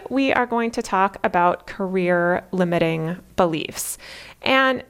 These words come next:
the reason that I selected this topic is not so much because I'm super focused on trying to get as far ahead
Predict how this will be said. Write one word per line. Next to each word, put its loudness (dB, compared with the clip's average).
the 4
reason 0
that 4
I 2
selected 0
this -4
topic 0
is -2
not 2
so 2
much 0
because 0
I'm -6
super -4
focused 0
on 0
trying -2
to -8
get 0
as 0
far 2
ahead 0